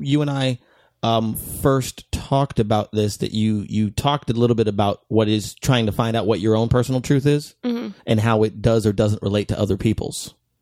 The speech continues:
Speaker 2: Right.
Speaker 1: Is that, is that something I made up in my head when I was, uh, thinking about this, or is that something that you actually expressed to me?
Speaker 2: No, I think, I think that's true. And I think that's why, um, those two quotes that I kind of chose, um,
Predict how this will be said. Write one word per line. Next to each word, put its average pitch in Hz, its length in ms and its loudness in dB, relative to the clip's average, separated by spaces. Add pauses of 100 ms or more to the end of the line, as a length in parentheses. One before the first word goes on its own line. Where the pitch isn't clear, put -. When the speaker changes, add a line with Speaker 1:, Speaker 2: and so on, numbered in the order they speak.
(680)
Speaker 2:
Right. 196 160 -4
Speaker 1:
Is 120 80 4
that, 123 200 0
is 120 80 0
that 127 120 0
something 123 240 0
I 117 60 0
made 113 240 2
up 117 140 -4
in 117 80 -2
my 107 120 0
head 107 360 0
when 107 140 2
I 101 100 2
was, 98 240 -2
uh, 101 160 2
thinking 110 360 0
about 107 240 -2
this, 110 200 0
or - 20 4
is 104 80 4
that - 140 0
something 104 240 0
that 101 120 -4
you 104 120 2
actually 98 260 -2
expressed 101 380 0
to - 80 -4
me? 120 160 -6 (200)
Speaker 2:
No, 370 220 -2
I 311 80 -2
think, 285 240 -6
I - 100 -4
think 254 160 -2
that's 240 220 -2
true. 233 260 2
And 220 120 0
I 220 80 0
think 240 160 -4
that's 226 200 -4
why, 202 380 -2
um, 175 540 -8 (160)
those 190 240 -4
two 190 480 -2
quotes - 400 -2
that 190 120 -2
I 180 60 -2
kind 180 200 -4
of 180 80 -4
chose, 180 460 0 (580)
um, 180 380 -4